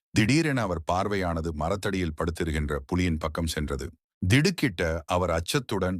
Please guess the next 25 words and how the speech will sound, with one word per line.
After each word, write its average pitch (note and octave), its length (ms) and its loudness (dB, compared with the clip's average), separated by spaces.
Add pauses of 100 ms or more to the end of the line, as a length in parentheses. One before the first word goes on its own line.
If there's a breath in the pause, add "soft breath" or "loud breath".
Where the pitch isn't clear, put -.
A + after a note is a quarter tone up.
மரகிளையிலேயே G2+ 680 0
அமர்ந்து E2+ 340 -2
கொண்டார். C2 380 -6 (640)
புலியோ C3 380 4
மரத்தின் A2 500 0
மேலே G#2+ 340 0
இருக்கும் F#2 340 -4
ஆட்டுக்காரரை E2+ 640 -2
கவனிக்கவில்லை. C#2+ 640 -4 (520 soft breath)
அது G2 200 4
மயக்கத்தில் G2+ 640 0
மரத்தடியில் E2+ 640 -2
படுத்திருந்தது. D2 560 -4 (680 loud breath)
ஆட்டுக்காரரோ B2+ 680 2
மிகவும் G#2 400 0
கவலை F2 320 -2
அடைந்தார். C2+ 420 -4 (520)
"ஆடுகள் B2+ 440 2
எல்லாம் D#2 440 -2 (180)
நம் F2+ 220 2
வருகையை A#2+ 480 2
எதிர்பார்த்தபடி E2+ 800 -2
பசியோடு G#2 440 -2
காத்து E2+ 280 -4
கொண்டிருக்குமே, C2 520 -6